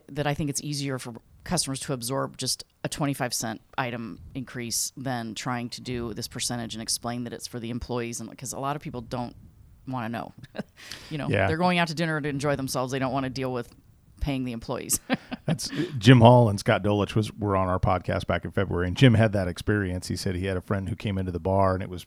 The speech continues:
Speaker 2: it was very much that same thing. It was like, you know, six bucks for a beer, but then it was six dollars and twelve cents because of the two percent service charge. And his buddy was like, "Look, just charge me six twenty-five. I don't, I don't need to know that, and I don't wanna <laughs> deal with the,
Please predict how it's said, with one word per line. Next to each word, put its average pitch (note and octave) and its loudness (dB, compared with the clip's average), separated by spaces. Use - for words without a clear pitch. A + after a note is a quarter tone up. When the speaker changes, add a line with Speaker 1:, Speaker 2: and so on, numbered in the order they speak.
Speaker 2:
it A2 4
was G2+ 2
very A2+ 10
much G#2+ 2
that F2+ -4
same F#2+ -4
thing. F#2+ -2
It G2 -8
was F2+ -6
like, F2+ -6
you F#2+ -4
know, E2+ -4
six - 2
bucks A2+ 4
for E2 0
a E2+ 0
beer, B2+ 10
but G#2 -2
then G#2+ 0
it G2 -6
was G2+ -2
six - -2
dollars F#2+ 2
and F#2+ -6
twelve F#2 0
cents F#2+ -2
because F#2+ -6
of F#2 -2
the F2 -2
two G#2 -2
percent F#2 -4
service B2+ 0
charge. G#2 4
And F#2+ -8
his F#2 -4
buddy G2+ 0
was G2 -2
like, G2 -2
"Look, A2 -2
just - 0
charge G#2+ 4
me G2+ -2
six - -4
twenty-five. F#2+ -2
I F#2 -2
don't, F#2 -6
I A2 -2
don't G#2+ -2
need G2 -4
to F#2 -10
know F#2 0
that, F#2 -4
and F2 -6
I F2 -6
don't F#2 -4
wanna F#2 -6
<laughs> - -4
deal A2 4
with F#2+ -4
the, E2+ -6